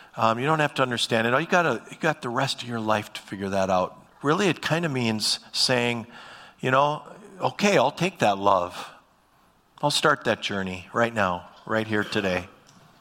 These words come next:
And I want you to know that no one is below redemption or beyond redeeming. And so this week, my Lighthouse friends, um, we're going to kind of stand up and we're gonna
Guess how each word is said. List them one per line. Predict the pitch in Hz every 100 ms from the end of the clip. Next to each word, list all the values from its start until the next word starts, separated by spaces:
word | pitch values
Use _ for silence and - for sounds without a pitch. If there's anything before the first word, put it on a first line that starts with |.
| _ _ _ - _ - - _ _ - - _
And | 131
I |
want | 139 160 -
you | 156
to | 151
know | 139 139
that | 123 117
no | 135 143
one | 143
is | 135 117
below | 127 117 127 131
redemption | 127 117 120 120 - 120 110
or | 104 98
beyond | 104 101 98 104 101
redeeming. | 104 95 87 85 80 78 _ - 392 359 349 320 _ _ _ _ _ _ _ _ 359 359 _ _ _ _ _ _ _ _ - - -
And | 117 113
so | - 147 143 151
this | 131 170 190 165
week, | 147 151 - - -
my | 127 117
Lighthouse | 117 113 110 -
friends, | - 113 147 165 - - - _ _ - - - - -
um, | 113 113 113 113 -
we're | 120 123
going | 127 123 120 117
to | - 117
kind | - 117 110
of | 101 -
stand | - - 123 110 110
up | 120 -
and | 101
we're | 104
gonna | 101 98 95 -